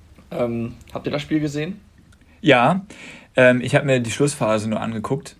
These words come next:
Speaker 2: äh, weil ich hab mir so ein
Speaker 1: Da
Speaker 2: bisschen
Speaker 1: hast du, hast du genau die richtigen,
Speaker 2: Ja, genau,
Speaker 1: äh,
Speaker 2: ich hab mir halt
Speaker 1: Phase
Speaker 2: den, ich,
Speaker 1: angeguckt.
Speaker 2: ich hing so ein bisschen im Vorbericht für Bayern Frankfurt. Äh,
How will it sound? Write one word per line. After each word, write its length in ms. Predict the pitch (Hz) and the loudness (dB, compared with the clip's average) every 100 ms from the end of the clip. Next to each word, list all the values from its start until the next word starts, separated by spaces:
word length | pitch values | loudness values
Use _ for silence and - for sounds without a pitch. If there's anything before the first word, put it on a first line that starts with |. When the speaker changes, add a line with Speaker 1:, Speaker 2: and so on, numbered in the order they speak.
| - | -10
Speaker 2:
äh, 160 | 110 104 | -6 -4
weil 100 | 107 | -4
ich 100 | 104 | -6
hab 80 | - | -4
mir 80 | 117 | -4
so 60 | |
ein 40 | 110 | 2
Speaker 1:
Da 60 | 147 | 2
Speaker 2:
bisschen 160 | 151 | 2
Speaker 1:
hast 120 | - | 0
du, 280 | 180 156 160 | 0 0 -2
hast 180 | 175 - | -2 -4
du 40 | |
genau 220 | 156 165 185 | 0 4 6
die 60 | |
richtigen, 320 | 170 185 151 117 | 4 0 0 4
Speaker 2:
Ja, 160 | 120 | 4
genau, 300 | 120 123 127 | 6 6 6
Speaker 1:
äh, 60 | 117 | 6
Speaker 2:
ich 100 | 135 | 2
hab 80 | 131 | 2
mir 80 | 127 | 2
halt 120 | 131 | 4
Speaker 1:
Phase 60 | 123 | 2
Speaker 2:
den, 20 | 110 | 2
ich, 40 | 123 | -2
Speaker 1:
angeguckt. 180 | 127 - | -4 -6
Speaker 2:
ich 80 | - | -2
hing 160 | 135 135 | 0 0
so 60 | |
ein 80 | 131 | 0
bisschen 220 | 123 127 | -2 0
im 100 | 120 | -2
Vorbericht 600 | 107 120 127 131 120 123 | -2 2 4 4 0 -2
für 220 | - - 107 | -6 -6 0
Bayern 340 | 110 117 120 | 2 2 0
Frankfurt. 540 | - 123 135 160 196 - - _ _ | -2 -2 0 -2 -4 -8 -20 _ _
Äh, 60 | - | -8